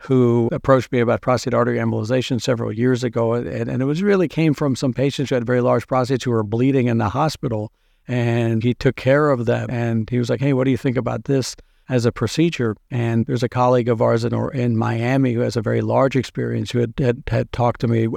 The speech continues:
after our experience with aquablation. And then so in looking at the non-aquablation type procedures and the expansions of things like Urolift and Rezum, and now there's iTind out there, Optilume made some presentations at the A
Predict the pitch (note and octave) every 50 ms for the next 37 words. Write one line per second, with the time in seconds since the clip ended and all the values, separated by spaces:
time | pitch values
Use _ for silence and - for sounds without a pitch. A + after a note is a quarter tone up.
0 | - A#2+ B2 B2 - - - A#2 A#2 A#2 - - _ _ _ _ - B2+ A2+ C#3
1 | B2 G#2 - - - - C#3 C3+ B2+ A#2 - - - A#2+ A2+ A2+ C3 C#3 - -
2 | C#3 A2+ A#2 A#2 A#2 G#2+ - - A2+ A2+ A#2 - _ _ _ _ - D#3 D#3+ E3+
3 | D3+ C3 - F3 E3 D#3+ D#3+ D3 - _ _ _ - - F3+ D#3 D#3+ D#3 D#3+ F3
4 | G#3 G3+ - G#3+ G#3 G3 F#3+ E3 D3+ C#3+ C#3+ - - - D3 C#3 C3+ B2+ B2 B2
5 | C3+ F3+ D3+ B2 B2+ C3 C#3 D#3 F3 F3 F3 F3 C#3 C#3 C#3+ - - C#3+ B2+ G#2+
6 | B2+ B2 B2 A2+ - - C3 A#2 - - A#2+ C3 B2 - _ - - B2 - -
7 | C3+ B2+ A2+ - B2+ B2 B2 A#2+ A#2+ A2 B2 A#2 A#2 A#2 A#2 G#2 - - C3+ B2+
8 | B2 A2+ - - B2 A#2 A#2 - - C3 A#2+ A2+ G#2+ A#2 A2+ A2 A#2 A#2 B2 B2
9 | A#2+ A#2 A2+ A2 A2 A2 G#2+ G#2 G2 - - A2+ G#2+ A2 G#2+ A2+ A2 A2 G#2+ A#2
10 | C3 C3 B2+ B2 A#2+ A#2 A2+ A2 A2+ A2+ A2+ A2+ A#2 A#2+ A#2+ A#2 A#2 A2+ A#2 A#2+
11 | - A#2 A2 G#2 - - A#2+ B2 B2 B2 - - - B2 A2+ A#2 A2+ A2 A2+ A2+
12 | - - A2 G#2+ A#2 - A2+ A#2+ B2+ - - - C3+ A#2+ A#2+ A#2+ A#2+ A#2 A2+ A2
13 | - - B2+ B2 A#2+ - - B2 A2 - A#2+ A2+ - A#2+ A2 - A#2+ B2 - -
14 | A#2+ A#2 A2 B2 A#2 A2+ - A#2+ A2+ A#2 - B2